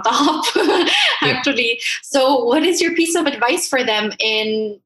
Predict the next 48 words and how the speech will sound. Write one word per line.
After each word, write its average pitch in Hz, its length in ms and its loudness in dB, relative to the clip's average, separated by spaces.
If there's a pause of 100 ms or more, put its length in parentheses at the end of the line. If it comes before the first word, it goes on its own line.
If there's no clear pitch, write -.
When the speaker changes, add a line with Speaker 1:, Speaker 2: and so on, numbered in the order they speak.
Speaker 1:
in 220 220 -2
these 214 240 -2
times? 185 500 -2
Maybe 240 400 0
for 220 220 0
both 214 240 0 (640)
new, 240 640 0 (120)
those 220 300 0
who 240 100 -2
wanna 214 240 0
start 196 540 -2
fresh, 330 400 0
and 226 180 -2
for 226 120 2
those 214 300 2
who, 208 360 2 (460)
yun 226 120 2
na 240 60 0
nga, 214 220 0
have 196 320 0
been 208 180 2
like, 196 320 -2
you 254 140 0
know, 220 240 0 (120)
have 254 220 0
experienced 277 540 2
it 254 80 -2
like 226 200 0
you 226 160 0
have. - 440 -4 (420)
Like, 202 200 -4 (100)
they've 208 240 0
been 240 160 2
in 226 80 0
the 226 100 2
industry 214 500 2
and 196 100 -2
now 196 360 0
this 202 160 0
is, 208 120 -2
like, 285 140 0
a 202 40 -4
new 190 160 0
giant 180 380 -2
they 185 100 -2
have 175 140 -2
to 202 80 -10
face. - 500 -8